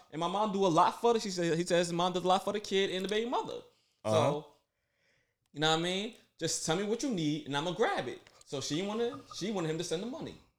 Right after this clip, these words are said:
Speaker 2: Oh, she was being difficult.
Speaker 1: She's being difficult, right? So he's like, and that's when he's like, "Yo, y'all need to talk about bitches clocking niggas' pocket." 'Cause that's when she hit him with, "You was just out in,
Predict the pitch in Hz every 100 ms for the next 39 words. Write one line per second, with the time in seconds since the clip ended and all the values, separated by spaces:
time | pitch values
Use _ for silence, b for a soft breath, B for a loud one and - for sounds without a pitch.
0 | _ _ _ _ - 92 92 107 95 92
1 | 92 120 123 101 87 52 190 156 180 180
2 | 233 135 92 - _ _ _ - _ _
3 | 135 131 143 156 143 180 170 139 135 123
4 | - _ _ _ _ _ _ _ _ _
5 | _ 135 165 170 160 160 156 147 143 135
6 | 101 131 151 131 180 180 180 147 135 139
7 | 135 - b _ 127 _ _ _ _ 196
8 | 196 185 - 175 180 180 143 151 151 -
9 | 143 123 - - - - _ _ - 143
10 | 113 180 165 135 208 196 165 135 139 269
11 | B B 135 220 254 - 196 180 180 180
12 | 180